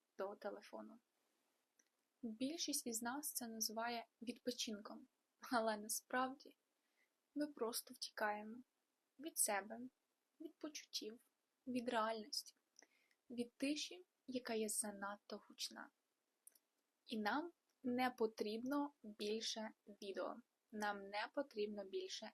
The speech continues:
екранного часу. Нам просто потрібно більше сенсу. Привіт, мене звати Альона. Якщо ви вперше на моєму каналі, то рада вітати вас тут. Я є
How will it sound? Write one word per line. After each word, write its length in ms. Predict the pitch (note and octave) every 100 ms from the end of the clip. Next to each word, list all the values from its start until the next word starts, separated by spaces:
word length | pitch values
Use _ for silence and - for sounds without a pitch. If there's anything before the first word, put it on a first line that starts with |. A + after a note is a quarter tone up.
| -
екранного 600 | G#3+ G#3+ G3 G3 G3+ G#3+
часу. 420 | - G3+ G#3 - A3+ _ _ _ _ _ _ _ _
Нам 240 | A3 G#3+ A3
просто 500 | - F#3+ A#3 - D#4+
потрібно 460 | C4+ C#4 A#3 A3
більше 480 | G#3 G3+ G#3+ - A3+ - _ _ - -
сенсу. 580 | - C#4 C#4+ - - - _ _ _ _ _ _
Привіт, 420 | - D4+ B3+ A#3 - _
мене 340 | D4+ G#3+ G#3 A#3
звати 300 | A#3 G#3+ G#3+
Альона. 340 | G3+ G3+ G#3 - _ - _ -
Якщо 260 | B3 C#4+
ви 100 | C#4+
вперше 560 | C#4 - - A3 G#3+ G#3
на 80 | G#3
моєму 320 | G#3 G#3 G#3
каналі, 480 | - G#3 C4 E4+ E4+ _
то 100 | A3+
рада 300 | G#3 A3 B3
вітати 400 | G#3+ - G#3 G#3+
вас 220 | A3 A3
тут. 300 | - - - - _ _ _ - _ -
Я 380 | A3+ B3+ D#4 D4+
є 260 | A#3 A3+